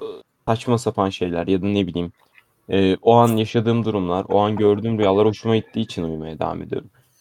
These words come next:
Bence Meta'da böyle bir şey olacak. Hani sonuç olarak herkes kendi hoşuna giden şeyleri göreceği için daha mutlu olacaklarını düşünüyorum. Ben şahsen açıkçası şey gözüyle bakmıyorum. Gerçek hayatı kesecek vesaire falan filan.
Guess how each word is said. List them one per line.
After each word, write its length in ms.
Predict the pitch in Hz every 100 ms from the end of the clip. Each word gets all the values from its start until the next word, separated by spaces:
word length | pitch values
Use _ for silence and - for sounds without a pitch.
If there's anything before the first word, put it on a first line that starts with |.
| -
Bence 220 | 123 139
Meta'da 460 | 151 156 160 156 151
böyle 240 | 156 156
bir 60 | 120
şey 200 | - 139
olacak. 400 | 110 85 87 -
Hani 180 | 85 85
sonuç 320 | - 117 117
olarak 260 | 113 120 120
herkes 440 | 117 110 123 -
kendi 380 | - 110 110 117
hoşuna 380 | 117 110 - 113
giden 280 | 110 113
şeyleri 360 | 117 - 107 117
göreceği 460 | 113 113 113 139 135
için 260 | - 135 147 _ _ _ -
daha 180 | 135 196
mutlu 500 | 208 - - 92 -
olacaklarını 600 | 92 95 90 87 90 87
düşünüyorum. 420 | 82 - 85 82
Ben 120 | 85 85
şahsen 480 | - 110 - 123
açıkçası 460 | - 104 - - 113
şey 160 | 120 117
gözüyle 320 | 113 113 117
bakmıyorum. 380 | 107 - 113 107 _ _ _
Gerçek 420 | 101 101 98 123
hayatı 320 | 127 117 113 -
kesecek 500 | 120 110 110 113 113
vesaire 520 | 113 - 120 120 113
falan 300 | - 113 123
filan. 240 | - 143